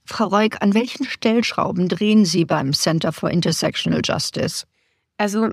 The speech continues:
Speaker 2: vielleicht würde ich kurz mal vorhersagen, also über diese Prognose, die dieses, äh, versprochene Wachstum, falls Frauen jetzt, äh, arbeiten würden.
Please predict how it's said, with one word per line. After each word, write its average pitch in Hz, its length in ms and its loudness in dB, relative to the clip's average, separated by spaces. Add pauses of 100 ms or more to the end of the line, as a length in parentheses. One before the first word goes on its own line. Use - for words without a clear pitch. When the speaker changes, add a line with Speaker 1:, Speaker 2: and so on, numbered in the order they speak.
Speaker 2:
vielleicht 233 320 0
würde 214 140 0
ich 202 120 -4
kurz 226 220 -2
mal 214 260 2
vorhersagen, 202 840 2
also 185 180 0
über 190 260 0
diese 196 240 -2
Prognose, 190 920 0
die 170 320 -2
dieses, 180 460 -4
äh, 170 260 0
versprochene 196 680 0
Wachstum, 190 560 0
falls 185 360 0
Frauen 180 360 2
jetzt, 170 300 0
äh, - 40 0
arbeiten 180 600 2
würden. 180 400 2